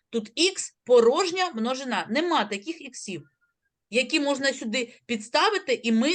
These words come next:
знайдемо, е, е, вірну, отримаємо вірну рівність.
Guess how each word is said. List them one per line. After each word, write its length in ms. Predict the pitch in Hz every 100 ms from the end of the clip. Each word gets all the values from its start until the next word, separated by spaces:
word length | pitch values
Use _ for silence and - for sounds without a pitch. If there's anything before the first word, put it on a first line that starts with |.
| 320
знайдемо, 920 | 196 214 262 294 226 254 247 247 247 - -
е, 120 | 202 220
е, 840 | 220 214 208 202 190 180 202 208 190
вірну, 400 | 254 269 254 233 220
отримаємо 580 | 220 233 262 277 240 226
вірну 340 | 208 254 240 226
рівність. 520 | 202 151 139 -